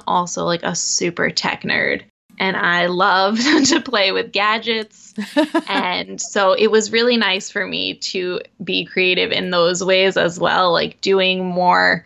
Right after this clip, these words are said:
Speaker 1: laptop work and video stuff and recording things. Like,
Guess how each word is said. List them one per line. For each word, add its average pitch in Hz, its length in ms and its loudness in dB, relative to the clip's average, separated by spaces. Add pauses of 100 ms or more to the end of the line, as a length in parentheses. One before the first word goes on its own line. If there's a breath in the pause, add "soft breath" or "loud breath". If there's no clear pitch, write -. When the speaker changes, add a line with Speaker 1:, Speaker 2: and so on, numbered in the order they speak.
(100)
Speaker 1:
laptop 302 600 -2
work - 360 -4
and 202 180 -4
video 247 400 -2
stuff - 600 -4
and 190 180 -4
recording 233 580 0
things. - 420 -6
Like, - 180 -2